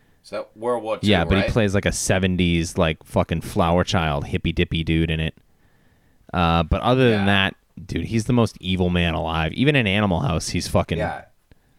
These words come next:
Speaker 1: Uh, Invasion of the Body Snatchers, he was the quote-unquote good guy, but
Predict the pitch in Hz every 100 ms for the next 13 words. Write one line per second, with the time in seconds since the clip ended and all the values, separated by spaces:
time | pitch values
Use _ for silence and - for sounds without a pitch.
0 | _ 113 113 107 107 101 95 82 _ _
1 | _ _ - - 120 107 107 127 151 151
2 | 180 156 131 123 110 101 - 107 95 92
3 | 98 95 90 - - - _ - 104 98
4 | 87 85 85 82 78 _ _ _ _ _
5 | _ - 123 120 117 101 - 113 95 -
6 | 101 90 82 73 78 - 82 76